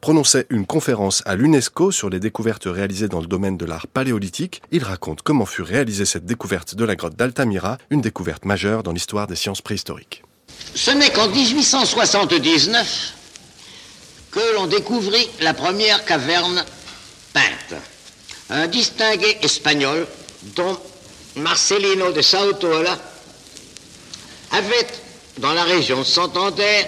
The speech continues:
Speaker 2: une maison de campagne à Puente San Miguel. On venait de découvrir dans le voisinage,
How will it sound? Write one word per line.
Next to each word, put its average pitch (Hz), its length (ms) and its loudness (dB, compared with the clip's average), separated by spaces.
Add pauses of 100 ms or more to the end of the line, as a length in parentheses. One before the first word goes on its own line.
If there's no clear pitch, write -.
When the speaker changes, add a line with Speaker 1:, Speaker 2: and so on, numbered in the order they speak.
Speaker 2:
une 170 180 0
maison 170 320 2
de 165 80 -4
campagne 208 560 2 (600)
à 143 100 2
Puente 226 320 -2 (160)
San 170 240 4
Miguel. 107 340 0 (760)
On 151 180 0
venait 143 320 2
de 139 80 0
découvrir 127 720 2
dans 123 100 0
le 117 80 -2
voisinage, 135 760 2